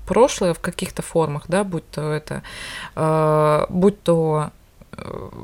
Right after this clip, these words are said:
фотографии и истории какие-то из соцсетей, будь то фотокарточки с полароидов, будь то камни из Байкала, не знаю, будь то,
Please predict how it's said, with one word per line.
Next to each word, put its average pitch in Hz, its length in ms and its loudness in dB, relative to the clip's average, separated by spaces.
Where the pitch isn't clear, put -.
фотографии 165 1160 2
и 160 40 0
истории 170 400 2
какие-то 151 460 -6
из 151 140 -4
соцсетей, 202 680 -2
будь 156 360 -6
то 151 240 -2
фотокарточки 170 1120 0
с 156 600 -2
полароидов, 175 640 4
будь 165 220 -2
то 156 280 4
камни 175 400 4
из 151 100 -6
Байкала, 180 540 2
не 160 160 0
знаю, 156 360 -2
будь 156 300 -10
то, 156 360 -4